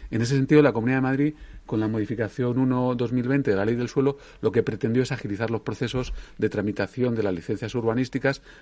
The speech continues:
mediante el apoyo en la declaración responsable. Sí que es cierto que falta un nuevo texto que aborde otras cuestiones como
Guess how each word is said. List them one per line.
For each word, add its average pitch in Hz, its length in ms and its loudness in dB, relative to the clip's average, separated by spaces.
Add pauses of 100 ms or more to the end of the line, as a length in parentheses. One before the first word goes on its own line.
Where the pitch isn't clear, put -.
mediante 107 420 2
el 117 80 2
apoyo 117 280 0
en 120 40 -2
la 117 100 -2
declaración 101 480 -4
responsable. 90 640 -6 (220)
Sí 139 200 0
que 143 100 2
es 117 80 -4
cierto 131 420 0 (300)
que - 140 -8
falta 120 360 0
un 131 220 2
nuevo 131 260 2
texto 143 440 0 (480)
que 117 100 0
aborde 131 480 6
otras 117 320 -2
cuestiones 131 500 -2
como 131 340 -2